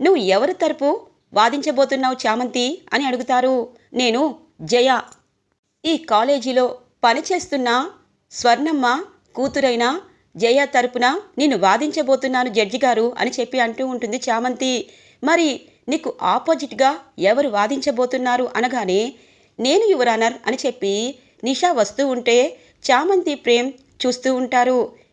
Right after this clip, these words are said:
"ఈరోజు మీకు దిమ్మ తిరిగేలా చేస్తాను" అని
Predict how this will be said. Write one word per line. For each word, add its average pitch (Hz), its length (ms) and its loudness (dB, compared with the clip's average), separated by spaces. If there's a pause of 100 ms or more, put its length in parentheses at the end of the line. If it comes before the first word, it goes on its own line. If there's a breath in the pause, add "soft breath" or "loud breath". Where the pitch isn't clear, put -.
(120)
"ఈరోజు 226 440 0
మీకు 269 440 -4 (360 loud breath)
దిమ్మ 254 360 2
తిరిగేలా 294 420 0 (140)
చేస్తాను" 247 460 -2
అని 254 120 -4